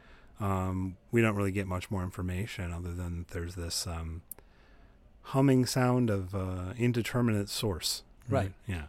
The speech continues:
Speaker 2: Yeah, they're moving around the room, and they're trying to see where it's coming from. Every time they get into a spot that it seems like it, they're like, "No, it's coming,
Speaker 1: Yeah,
Speaker 2: not
Speaker 1: now,
Speaker 2: coming
Speaker 1: now
Speaker 2: from
Speaker 1: it sounds
Speaker 2: here."
Speaker 1: like it's coming from over there, you know. But in the mean, in the midst of this, uh, Beverly remembers that they have received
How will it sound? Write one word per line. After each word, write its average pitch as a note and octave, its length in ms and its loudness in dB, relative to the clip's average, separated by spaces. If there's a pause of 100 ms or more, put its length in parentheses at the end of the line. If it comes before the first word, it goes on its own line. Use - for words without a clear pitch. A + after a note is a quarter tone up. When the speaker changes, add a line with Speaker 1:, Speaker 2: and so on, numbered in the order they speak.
Speaker 2:
Yeah, A#3 120 2
they're F#3 140 2
moving E3+ 320 2
around D#3+ 240 6
the D3 100 4
room, D3+ 380 6
and C#3 100 2
they're C3+ 220 2
trying C3+ 320 -2
to B2+ 160 -4
see C3+ 240 -2
where B2+ 160 0
it's A2+ 140 -4
coming C3 260 -2
from. B2+ 240 -2
Every B2+ 180 -2
time C3 220 -4
they B2 80 -4
get A#2 140 -4
into A#2+ 200 -6
a A2+ 40 -2
spot A#2+ 420 -2
that A#2 80 -6
it A2 140 -8
seems D#3 260 0
like C#3+ 160 4
it, C#3+ 80 0
they're C3 120 0
like, B2 140 0
"No, D3 260 4
it's A2+ 100 -4
coming, C3+ 240 -2
Speaker 1:
Yeah, A#2 100 2
Speaker 2:
not G#2 200 4
Speaker 1:
now, G2+ 60 2
Speaker 2:
coming F#2 160 2
Speaker 1:
now A#2 120 6
Speaker 2:
from A2 80 4
Speaker 1:
it - 40 2
sounds G#2+ 160 2
Speaker 2:
here." - 60 0
Speaker 1:
like F2+ 60 -2
it's F#2 100 -2
coming F2+ 240 -2
from G2 160 -4
over F2 140 -6
there, E2 420 -6
you E2 100 -6
know. E2+ 80 -4
But G#2+ 160 2
in B2+ 120 6
the B2 80 6
mean, E3 280 6
in A#2 120 4
the A#2 60 6
midst F3+ 200 6
of A2 60 2
this, F2 300 -4 (180)
uh, F2+ 160 0
Beverly G#2+ 400 2
remembers E2 640 -4 (500)
that G2+ 160 -2
they A#2+ 140 4
have B2 240 4
received C#3+ 640 4